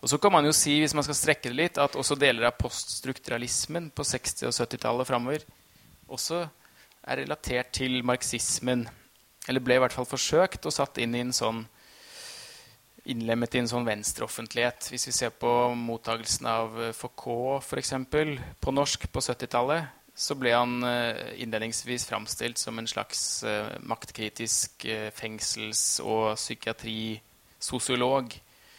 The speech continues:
Og det er jo også en side ved hans virke, men, eh, bare fem, ti femten år senere så var han jo alle marxisters, eh, dødsfiende. Men det er en litt annen historie.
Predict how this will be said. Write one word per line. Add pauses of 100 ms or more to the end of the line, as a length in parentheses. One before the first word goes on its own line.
(280)
Og
det
er
jo
også
en
side
ved
hans
virke,
men, (880)
eh,
bare
fem, (120)
ti
femten
år
senere
så
var
han
jo (800)
alle
marxisters,
eh,
dødsfiende. (1300)
Men
det
er
en
litt
annen
historie.